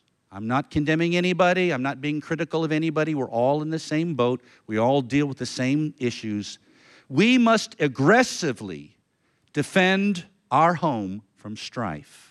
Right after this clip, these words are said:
We must be vigilant against strife in our marriage and with our children. Because strife is dangerous.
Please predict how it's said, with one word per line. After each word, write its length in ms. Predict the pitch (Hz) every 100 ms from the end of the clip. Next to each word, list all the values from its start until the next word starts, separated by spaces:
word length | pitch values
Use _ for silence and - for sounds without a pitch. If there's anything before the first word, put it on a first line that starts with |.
| _ _ _ _ _ _ _ _ _ _ _ _ _ _ _ _ _ _ _ _ _ _ _ _ _ _ _ _ _ _ _
We 180 | 147 233
must 260 | 240 240 240
be 140 | 202
vigilant 840 | 175 131 269 175 156 92 - - - _ _ _ _ _
against 400 | 131 165 156 -
strife 840 | - 190 202 127 87 - - - _ _ -
in 120 | 135
our 160 | 123 117
marriage 880 | 117 147 185 208 226 196 - - _ _ _ _ _ -
and 160 | 113
with 240 | 123 131 - _ -
our 180 | 110
children. 640 | 107 - 135 110 85 76 71 _ _ _ _ _ _ _ _ _ _ _ _ -
Because 260 | 143 147
strife 440 | - 196 196 202 165
is 140 | 131
dangerous. 920 | 101 170 151 113 78 - - - -